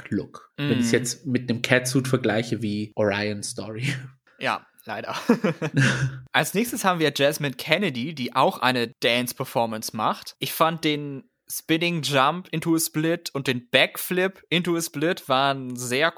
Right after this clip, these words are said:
Speaker 2: cool und sahen absolut krass aus. Aber ich fand, die Nummer hatte auch teilweise so Längen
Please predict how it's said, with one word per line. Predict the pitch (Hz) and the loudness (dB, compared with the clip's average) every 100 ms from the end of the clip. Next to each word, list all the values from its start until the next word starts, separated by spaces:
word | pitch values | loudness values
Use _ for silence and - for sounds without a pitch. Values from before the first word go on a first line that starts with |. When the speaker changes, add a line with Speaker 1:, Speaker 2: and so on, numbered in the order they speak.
| - | -2
Speaker 2:
cool | 151 170 | 0 2
und | 135 | 2
sahen | 127 127 | 2 2
absolut | 73 139 - - 131 127 | 0 -2 -4 -8 -8 -8
krass | - 131 143 | -2 2 2
aus. | - 123 123 202 - _ | 2 4 4 2 -4 _
Aber | 117 147 180 | 4 6 4
ich | 170 - | 2 0
fand, | 170 | 0
die | 160 | 0
Nummer | 160 175 156 | 0 0 2
hatte | 156 165 - | 2 0 -2
auch | 147 | -2
teilweise | - 147 147 147 | 0 0 2 2
so | 139 135 139 139 | 0 0 0 0
Längen | 131 127 131 139 117 127 | 0 4 4 4 0 -2